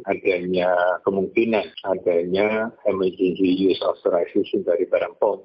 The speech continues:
untuk vaksin Sinovac ini sebelum bisa diberikan. Sedangkan izin edar yang tetap itu kemungkinan baru bisa diberikan setelah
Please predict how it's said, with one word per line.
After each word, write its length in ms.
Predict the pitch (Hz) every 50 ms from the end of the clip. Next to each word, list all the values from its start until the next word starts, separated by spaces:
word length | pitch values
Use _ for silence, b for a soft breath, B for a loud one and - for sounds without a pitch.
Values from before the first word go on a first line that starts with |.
| - - _
untuk 240 | - 104 - -
vaksin 320 | - 98 85 - - 101 95 -
Sinovac 480 | - 107 95 90 90 87 - - - -
ini 240 | 98 95 107 110 -
sebelum 480 | - 101 85 - 90 95 107 110 113
bisa 160 | 104 - 107 92
diberikan. 480 | 95 92 90 - - - _ - - - 139
Sedangkan 480 | - - 98 90 92 - - 101 95 98 98 98 98 98 98 95 - - -
izin 480 | 98 92 - - 98 92 92 90 87 - -
edar 320 | 110 107 - - 98 95 92 92 87 - -
yang 480 | 101 95 90 90 90 90 87 90 90 90 90 -
tetap 320 | 95 - - 120 127 - - - - - 107
itu 480 | 98 - - 110 117 117 117 117 110 107 107
kemungkinan 400 | 104 95 95 - 95 104 113 113
baru 640 | 107 104 98 95 95 95 95 95 95 95 95 95 95
bisa 160 | - - -
diberikan 560 | - - 80 - - 92 90 - - 110 110 110 -
setelah 320 | - - - 95 95 -